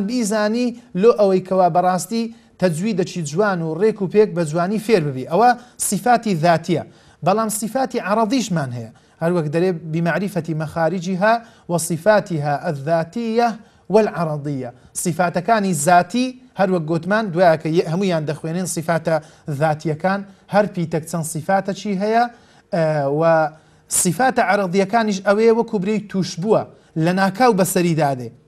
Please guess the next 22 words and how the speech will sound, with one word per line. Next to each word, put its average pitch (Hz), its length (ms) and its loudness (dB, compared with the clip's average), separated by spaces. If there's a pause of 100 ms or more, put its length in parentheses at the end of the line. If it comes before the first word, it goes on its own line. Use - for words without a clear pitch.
(920)
لە 185 120 4
بۆ 254 80 4 (100)
نمونە، 175 320 2 (340)
مەسەلەن 208 460 2
ئەلیف، 220 320 2 (720)
لام، 202 300 2 (540)
ڕا، 202 180 4 (460)
ئەو 262 100 4 (100)
پیتانە 220 460 0 (340)
لە 202 140 2
ئەساسدا 226 520 0 (100)
پیتی 214 360 -4
ناسکن، 165 500 -4 (400)
قەڵەو 202 260 0 (100)
نینە، 170 220 -2 (300)
بەڵام 170 280 0
هەندێک 214 300 0
جار 202 140 4 (100)
قەڵەویان 202 500 2
بەسەردادێ. 127 580 -4 (600)
بەهۆی، 214 400 4 (500)
ئە، 180 100 2